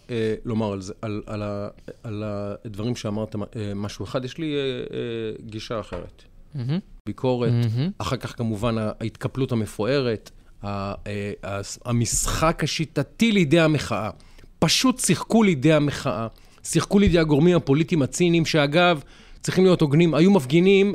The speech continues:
Speaker 1: בכל מקרה. בהתחלה הם הפגינו נגד בן גביר, אחרי, אחרי זה נגד אבי מעוז,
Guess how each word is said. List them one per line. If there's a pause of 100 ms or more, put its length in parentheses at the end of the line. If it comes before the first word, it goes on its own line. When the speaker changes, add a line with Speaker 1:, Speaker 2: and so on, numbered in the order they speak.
(120)
Speaker 1:
בכל
מקרה. (520)
בהתחלה
הם
הפגינו
נגד
בן
גביר, (220)
אחרי,
אחרי
זה
נגד
אבי
מעוז,